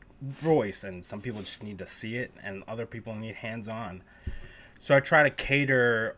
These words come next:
um, my Instagram, at least, the content to helping these folks out. And then before you know it, I met my wife on there. You know, we were friends for a while,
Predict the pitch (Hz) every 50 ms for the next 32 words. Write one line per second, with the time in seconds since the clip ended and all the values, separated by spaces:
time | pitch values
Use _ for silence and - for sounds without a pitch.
0 | _ - - 95 101 98 95 92 90 87 87 90 92 90 92 101 101 - - -
1 | - - - _ _ _ 113 110 107 104 98 - 123 139 135 - 110 113 104 101
2 | 98 95 95 95 95 95 - - - 101 90 - - 113 107 107 98 - 98 90
3 | - - - - - 120 120 123 - 110 101 92 87 87 - - - 98 90 90
4 | - - 113 110 107 92 67 - _ _ _ _ - - - - - - - -
5 | 104 107 113 113 113 113 113 110 101 - - _ _ _ _ _ _ - - 101
6 | - 123 117 113 113 110 113 120 127 135 - - 90 104 107 104 101 98 95 92
7 | 90 - _ _ - - 107 107 - 113 101 95 90 92 101 104 113 127 127 -
8 | - - _ - 120 127 131 127 131 135 143 147 147 143 131 123 107 101 101 101
9 | 98 95 107 110 104 95 - - 117 113 117 117 - - 120 117 117 113 113 120
10 | 123 120